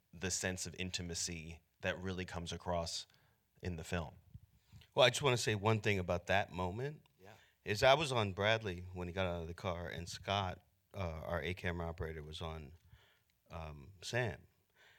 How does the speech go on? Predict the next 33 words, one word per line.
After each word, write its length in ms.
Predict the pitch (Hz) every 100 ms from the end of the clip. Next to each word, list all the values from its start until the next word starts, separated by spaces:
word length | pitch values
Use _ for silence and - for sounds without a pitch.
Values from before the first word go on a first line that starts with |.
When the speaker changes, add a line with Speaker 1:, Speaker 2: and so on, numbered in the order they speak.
| _
Speaker 2:
And 120 | 92 101
I, 60 |
so 180 | 104 110
I 40 | 107
didn't 200 | 151 104
see 180 | 127
Sam's 300 | 117 90 85
performance. 600 | - 80 82 73 69 101 - -
So 300 | 95 87 - -
I 140 | 95
went 240 | 113 120 104
down 440 | 101 95 92 90 - _
to 120 | - 90
the 80 |
house 400 | 90 87 87 -
that 120 | 95 90
we 80 |
shot 300 | 90 90 82
at, 180 | 87 104
that 120 | 82
was 180 | 85 85
Jack 320 | - 87 85
Bain's 240 | 92 82 80
house, 340 | 78 73 - _ _ _ - - - -
went 160 | 95
to 80 | -
the 80 | 92
video 260 | 95 95 80
playback, 460 | 110 104 90 80
and 100 | 82
I 40 | 80
watched 400 | 78 85 - -
it. 140 | 58